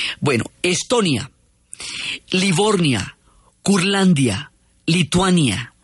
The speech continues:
Ucrania, Besarabia.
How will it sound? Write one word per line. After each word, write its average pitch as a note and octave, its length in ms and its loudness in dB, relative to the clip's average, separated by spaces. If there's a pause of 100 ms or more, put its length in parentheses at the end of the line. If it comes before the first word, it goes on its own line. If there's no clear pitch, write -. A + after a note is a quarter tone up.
(280)
Ucrania, D#3 1040 0
Besarabia. C#3+ 1000 0